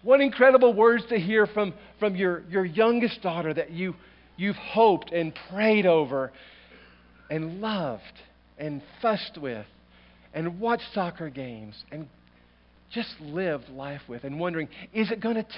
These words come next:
take, God?" Well, can I tell you, community groups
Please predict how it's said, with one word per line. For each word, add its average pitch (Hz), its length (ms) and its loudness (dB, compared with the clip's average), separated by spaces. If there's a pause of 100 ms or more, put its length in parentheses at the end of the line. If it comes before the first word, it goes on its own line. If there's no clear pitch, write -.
take, 233 340 -4
God?" 113 120 -14 (1800)
Well, 131 80 -14
can 170 140 -8
I 151 60 -6
tell 165 220 -10
you, 170 160 -8
community 160 540 -10
groups 165 380 -18